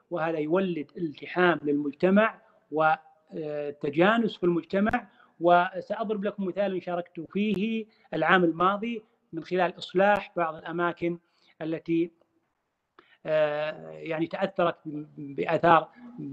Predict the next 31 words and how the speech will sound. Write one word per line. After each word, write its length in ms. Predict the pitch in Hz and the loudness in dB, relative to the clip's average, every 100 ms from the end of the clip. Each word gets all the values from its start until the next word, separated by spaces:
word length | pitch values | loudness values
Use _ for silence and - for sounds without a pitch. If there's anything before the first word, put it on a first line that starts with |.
| 170 160 | -8 -6
التنمية 920 | 147 160 - 175 175 165 160 139 147 143 - 160 - | -8 -8 4 6 8 8 6 4 -4 -6 -8 -10 -10
وخاصة 320 | - 165 - | -6 -6 -6
الطرق 500 | 160 151 - 185 214 214 _ _ - | -10 -8 0 4 4 0 _ _ -4
وأيضًا 280 | 170 160 | -2 0
ال-، 160 | 165 156 | -2 -4
ال-، 240 | 147 147 | -6 -8
الاحتطاب 540 | 156 143 - 147 165 147 | -10 -14 -12 -2 0 0
الجاري. 340 | 143 151 151 | 0 2 2
هو 140 | 143 160 | 2 0
مشروع 380 | 156 - 180 | 0 0 2
بيئي، 540 | 147 196 214 226 247 247 - _ | 6 6 6 4 2 2 -8 _
كان 200 | - 175 | 2 2
المشروع 440 | 165 165 - 165 160 | 2 -2 -2 -2 0
هذا 120 | 151 | -4
يكلف 360 | 147 175 160 - | -4 -2 -2 -4
أكثر 300 | 185 - 160 | -8 -6 -10
من 120 | 156 | -8
ثلاثين 400 | 143 160 175 185 160 | -8 -8 -2 -2 -2
مليون، 380 | 151 165 220 208 _ _ | 0 2 2 -2 _ _
ولكن 340 | 160 160 170 | 0 2 0
بجهد 420 | 160 147 147 214 214 | -2 -4 4 6 6
المتطوعين 800 | 208 180 175 170 165 170 185 175 _ - | 2 0 0 0 2 4 4 2 _ 2
والمتبرعين 840 | 170 170 165 165 156 156 165 165 - _ | 2 2 -2 -2 -4 -2 0 0 -6 _
لم 200 | 165 180 | 0 2
يكلف 420 | 190 175 175 170 156 | 2 0 0 0 -2
أكثر 280 | 190 175 165 | -6 -6 -6
من 140 | 165 160 | -6 -4
مليون، 440 | 156 170 208 240 - - - | 0 4 4 4 -2 -12 -10
وأنجز 420 | 170 214 170 160 | 0 2 2 2
خلال 420 | 156 170 170 160 | 0 2 2 0
شهر. 400 | - 180 165 175 | 0 0 2 0